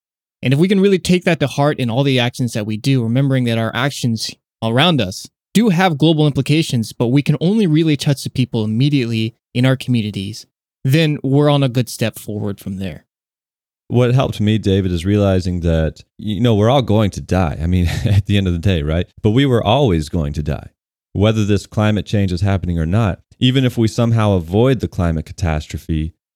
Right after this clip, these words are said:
Speaker 2: we still have the heat death of the universe to deal with. I mean,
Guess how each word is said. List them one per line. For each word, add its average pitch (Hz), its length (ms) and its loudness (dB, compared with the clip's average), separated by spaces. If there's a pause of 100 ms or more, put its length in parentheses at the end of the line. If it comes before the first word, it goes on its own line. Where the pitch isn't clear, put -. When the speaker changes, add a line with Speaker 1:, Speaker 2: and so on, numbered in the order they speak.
(100)
Speaker 2:
we 95 240 2
still 139 300 2
have 123 240 2
the 107 60 2
heat 123 240 0
death 113 240 0
of 98 80 -6
the 98 80 0
universe 101 420 0
to - 80 -12
deal 78 260 -2
with. - 240 -8
I 85 60 -4
mean, 82 320 -4